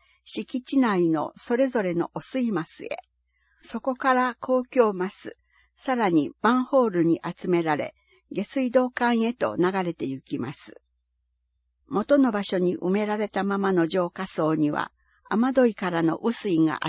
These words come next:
集められ、使用時に汲み上げられるように蛇口が取り付けられています。イラスト終わり。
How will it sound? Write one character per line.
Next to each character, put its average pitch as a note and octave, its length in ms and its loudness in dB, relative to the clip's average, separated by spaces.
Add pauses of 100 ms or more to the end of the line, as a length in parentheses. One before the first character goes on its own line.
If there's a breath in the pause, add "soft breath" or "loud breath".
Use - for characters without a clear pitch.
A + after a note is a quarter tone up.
集 F3 140 -6
め D#3 140 2
ら D3 120 0
れ、 - 200 -6 (440)
使 - 240 0
用 C4 220 6
時 G#3 140 0
に F#3 160 2
汲 G#3 180 -4
み G3+ 140 4
上 G#3 140 0
げ G#3 120 0
ら G3 140 0
れ G3+ 120 0
る F3+ 140 -4
よ D#3 220 -2
う C#3 40 -4
に C3 240 -4 (160)
蛇 F#3+ 160 -6
口 B3 260 -2
が A3+ 160 -2
取 G3+ 180 -6
り G3 100 -12
付 - 200 -6
け - 20 0
ら F3+ 120 -2
れ D#3 140 -4
て - 180 -12
い D3+ 100 -4
ま C3+ 180 -6
す。 - 260 -18 (1200)
イ F#3 80 -2
ラ G#3+ 140 -4
ス - 180 -16
ト F#3 280 -4
終 C#3+ 220 -6
わ C#3 40 -8
り。 - 200 -18